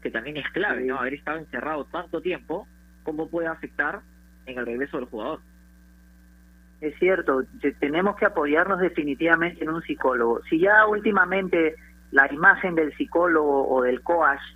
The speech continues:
Speaker 2: estaba tomando relevancia en los equipos de fútbol, ahora va a ser determinante, ¿no? Porque mira, estamos hablando de un futbolista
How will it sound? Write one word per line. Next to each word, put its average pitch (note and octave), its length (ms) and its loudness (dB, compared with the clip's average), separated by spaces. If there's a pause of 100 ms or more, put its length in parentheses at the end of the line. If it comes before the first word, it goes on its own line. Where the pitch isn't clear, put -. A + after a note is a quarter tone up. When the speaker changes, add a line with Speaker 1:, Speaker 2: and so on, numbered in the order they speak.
(320)
Speaker 2:
estaba D#3+ 360 2
tomando D#3 360 2
relevancia D3 600 2
en C3 60 0
los B2 120 -2
equipos D3 380 -4
de C3 80 -2
fútbol, D3+ 480 2
ahora E3+ 580 4 (240)
va C#3+ 80 2
a C3+ 80 -4
ser C#3+ 240 2
determinante, B2 880 0
¿no? D3+ 200 -2 (400)
Porque - 240 0
mira, G3 300 2 (120)
estamos G#3 380 -2
hablando F#3+ 400 4
de F3+ 100 4
un F3 120 0
futbolista F3+ 680 2